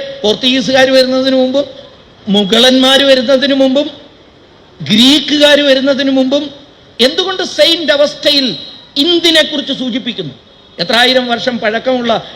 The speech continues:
ഗ്രന്ഥമാണ് സെയിന്റ് അവസ്ഥ, സാരദുഷ്ടന്മാരുടെ ആ,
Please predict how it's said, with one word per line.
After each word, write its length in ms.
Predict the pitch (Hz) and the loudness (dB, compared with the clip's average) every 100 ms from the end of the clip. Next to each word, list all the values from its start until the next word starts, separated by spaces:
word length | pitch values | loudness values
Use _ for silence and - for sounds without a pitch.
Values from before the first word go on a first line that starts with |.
| - | -2
ഗ്രന്ഥമാണ് 520 | 214 226 269 240 214 180 | -2 2 2 2 -4 -2
സെയിന്റ് 240 | 214 202 190 | -2 0 -2
അവസ്ഥ, 260 | 170 - - - - - - | -2 -8 -18 -20 -20 -10 -2
സാരദുഷ്ടന്മാരുടെ 1000 | 208 240 226 - 233 220 220 220 214 202 - - | 0 0 -6 -6 -8 -4 -2 -2 0 0 -2 -18
ആ, 20 | - | -6